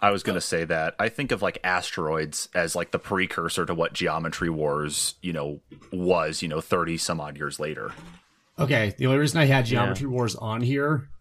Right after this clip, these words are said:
Speaker 2: is because of what it started. That was the first Xbox Live Arcade thing. It started the revolution of disc, of no discs, it showed that you could have a downloadable
Speaker 3: Well,
Speaker 2: title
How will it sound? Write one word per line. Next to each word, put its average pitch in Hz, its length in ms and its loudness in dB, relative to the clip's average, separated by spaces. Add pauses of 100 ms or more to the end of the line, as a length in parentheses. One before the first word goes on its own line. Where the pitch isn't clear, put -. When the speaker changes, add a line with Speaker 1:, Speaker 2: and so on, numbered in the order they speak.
(200)
Speaker 2:
is 117 760 -2 (460)
because 127 340 2
of 113 80 0
what 117 140 0
it - 100 -6
started. 104 560 -2 (380)
That 120 200 0
was 117 280 -4 (100)
the 123 120 -2
first - 580 -2
Xbox 123 420 -2
Live 110 220 -4
Arcade 107 580 -6 (440)
thing. 110 260 -2
It 107 260 -8
started 117 480 0
the 107 180 -2
revolution 107 540 -4
of 104 380 -6 (360)
disc, - 480 -4
of 107 160 -6
no 107 120 0
discs, 107 440 -6 (1040)
it 113 180 -2
showed 110 400 2 (160)
that 107 420 -2 (600)
you 110 200 -6
could 127 200 2
have 113 180 4
a 107 80 0
downloadable 110 500 0
Speaker 3:
Well, 165 260 10
Speaker 2:
title - 240 -2